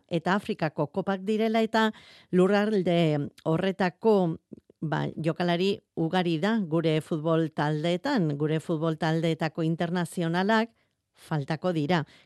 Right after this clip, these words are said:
Kaltetuena Reala izan daiteke,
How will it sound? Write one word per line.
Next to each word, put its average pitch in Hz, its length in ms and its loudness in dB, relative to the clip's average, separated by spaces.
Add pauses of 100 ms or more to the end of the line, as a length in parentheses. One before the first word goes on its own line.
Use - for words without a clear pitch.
Kaltetuena 277 640 0 (160)
Reala 180 480 -2
izan 180 320 -2
daiteke, 165 460 -2